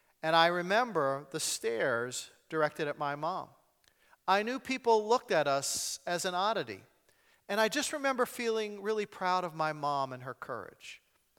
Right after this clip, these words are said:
I didn't really understand racism. My school and my neighborhood were almost entirely white until I got to high school. I had one black friend who I met at the Y M C A where I took and studied judo.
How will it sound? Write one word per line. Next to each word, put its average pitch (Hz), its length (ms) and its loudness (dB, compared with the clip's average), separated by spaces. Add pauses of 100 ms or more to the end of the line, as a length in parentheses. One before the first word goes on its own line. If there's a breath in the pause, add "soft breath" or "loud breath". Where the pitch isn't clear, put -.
(140)
I 214 60 -14
didn't 254 160 -14
really 220 180 4
understand 165 560 0
racism. - 520 -10 (680 soft breath)
My 214 100 6
school 247 360 2
and 226 80 2
my 196 120 6
neighborhood 196 460 4
were 170 100 0
almost 180 380 2
entirely 170 500 4
white 165 300 4
until 143 260 -6
I 143 80 0
got 143 260 -2
to 147 80 -4
high 151 140 -2
school. - 400 -10 (320 soft breath)
I 196 60 6
had 196 160 8
one 226 240 8
black 185 280 10
friend 147 360 0 (380 soft breath)
who 185 140 0
I 175 140 8
met 175 240 6 (140)
at 180 140 -2
the 180 80 -2
Y 175 200 6
M 175 80 -2
C 185 240 -4
A 156 160 2
where 143 160 0
I 143 100 2
took - 440 -8
and 139 100 -10
studied 147 380 -4
judo. 151 340 -8